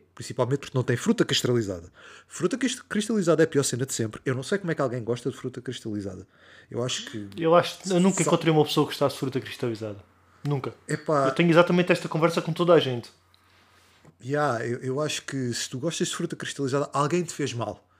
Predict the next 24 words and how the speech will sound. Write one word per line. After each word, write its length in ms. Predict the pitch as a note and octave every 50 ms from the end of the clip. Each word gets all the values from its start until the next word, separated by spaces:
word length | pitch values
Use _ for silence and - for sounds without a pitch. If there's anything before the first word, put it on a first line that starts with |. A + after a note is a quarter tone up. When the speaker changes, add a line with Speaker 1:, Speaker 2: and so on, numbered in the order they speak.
| _ _ _ _ _ _ _ _ -
Speaker 1:
Eu 80 | C3+
quero 180 | A#2 - - -
saber 340 | - - D#3 C3+ C#3 A2+ A2 -
o 80 | C3
que 160 | - - -
é 80 | G3+ G3+
que 60 | G3+ -
te 60 | -
fizeram. 580 | - D#3+ D#3 B2+ A#2 B2+ A#2 A2 G#2 G2+ F#2+ - _ _ _ _ _ _ _ _ _ _ -
Quem 180 | - F3 G3+ A3+
é 40 |
que 80 | A3+ -
te 60 | -
fez 260 | - G3 E3+ D#3+ -
mal? 280 | B2+ A#2 G#2+ G2+ F#2 - _ _ _ _ _ _ _ - - _ _ _
Porque, 720 | - D#3 D#3+ D3+ - - - - C#3 C3 B2+ B2+ C3 C3+ -
yeah, 440 | - B2 E3 F#3+ G3 E3 C3 A#2+ A#2
eu 100 | B2 B2
não 240 | B2+ C3+ D#3 E3+ E3+
percebo. 460 | D#3+ - - - D#3 D3 B2 G2+ - - _ _ _ _ -
Eu 180 | - A#2+ A#2 A#2
não 420 | A#2+ A#2+ B2 C3 C#3 D3 D3 C#3+
consigo 360 | C3+ - C3+ B2+ - B2 A2+ -
perceber. 280 | - - - G#2 -